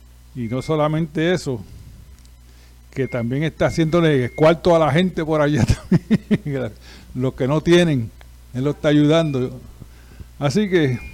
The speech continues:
nosotros que tenemos, podemos dar y ayudar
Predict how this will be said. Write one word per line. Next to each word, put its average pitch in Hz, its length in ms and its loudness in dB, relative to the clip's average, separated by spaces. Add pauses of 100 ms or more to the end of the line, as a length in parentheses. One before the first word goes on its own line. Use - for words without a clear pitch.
(1500)
nosotros 170 440 4
que 196 100 2
tenemos, 208 420 4 (680)
podemos 135 420 4
dar 113 180 -2 (320)
y 135 80 -2
ayudar 127 500 4